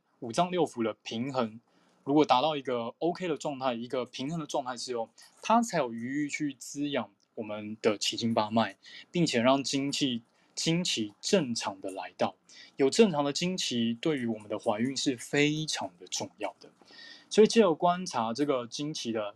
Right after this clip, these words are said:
规则性啊，或者，或是说像是经血的颜色啊，其实也能够间接一窥我们的五脏六腑的平衡哦。所以中医很常用这些身体的表征、生理现象去观察内部的现象是否是平衡的，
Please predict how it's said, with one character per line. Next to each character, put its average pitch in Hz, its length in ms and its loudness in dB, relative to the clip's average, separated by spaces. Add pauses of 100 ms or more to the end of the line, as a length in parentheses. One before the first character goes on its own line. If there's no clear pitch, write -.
规 143 180 2
则 120 180 -2
性 139 240 -6
啊， 117 260 -4 (260)
或 127 100 -2
者， 139 260 -4 (200)
或 151 100 6
是 143 100 2
说 139 240 2
像 135 220 0
是 131 80 -6
经 156 180 -2
血 139 160 -2
的 104 140 -6
颜 104 260 -8
色 147 280 6
啊， 110 240 2 (500)
其 - 160 -2
实 214 140 2
也 196 80 6
能 120 160 -2
够 135 100 4
间 135 320 -2
接 131 220 2
一 135 100 -2
窥 139 240 0
我 120 140 -4
们 104 180 -14
的 104 280 0
五 120 200 -2
脏 143 240 4
六 135 160 2
腑 - 160 -8
的 98 80 -8
平 101 260 -14
衡 101 160 -16 (120)
哦。 90 60 -20 (640)
所 208 80 4
以 226 40 8
中 208 280 4
医 208 80 0
很 143 160 0
常 120 200 0
用 147 100 0
这 147 100 4
些 147 80 4
身 147 240 -2
体 123 140 -2
的 110 60 0
表 104 280 0
征、 123 360 0 (200)
生 151 240 2
理 127 120 -2
现 127 280 -2
象 117 280 2 (200)
去 151 120 -2
观 143 180 4
察 117 140 -4
内 135 240 2
部 135 160 0
的 120 80 -2
现 123 240 -4
象 123 160 -2
是 160 180 0
否 107 180 -6
是 - 140 -6
平 101 260 -12
衡 101 200 -12
的， - 100 -18